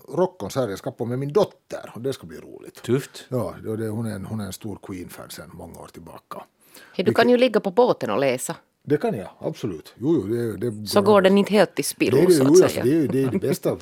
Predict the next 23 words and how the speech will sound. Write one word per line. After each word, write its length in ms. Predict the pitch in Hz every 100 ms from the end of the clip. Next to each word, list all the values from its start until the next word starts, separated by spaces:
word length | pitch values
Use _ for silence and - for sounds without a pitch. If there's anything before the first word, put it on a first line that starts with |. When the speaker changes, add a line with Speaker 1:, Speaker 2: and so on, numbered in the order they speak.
| - 113
Speaker 1:
bästa 240 | 113 -
stället 280 | - 92 92
av 120 | 113
alla 160 | 113 85
att 80 |
vara 180 | - 85
på. 220 | - 95 - - -
Och 100 | 117
sen 180 | 175 147
ska 180 | 151
jag 220 | 135 120 101 _ _ -
på, 600 | 120 110 110 107 107 104
faktiskt 380 | 110 - 151 -
dagen 300 | 165 151 135
före 220 | 147 143
nattsnack, 500 | 151 139 - 85 -
så 80 | 101
kommer 180 | 101 98
jag 20 |
att 60 | 90
vara 160 | 98
i 20 | 95
Krakow. 480 | 139 104 - -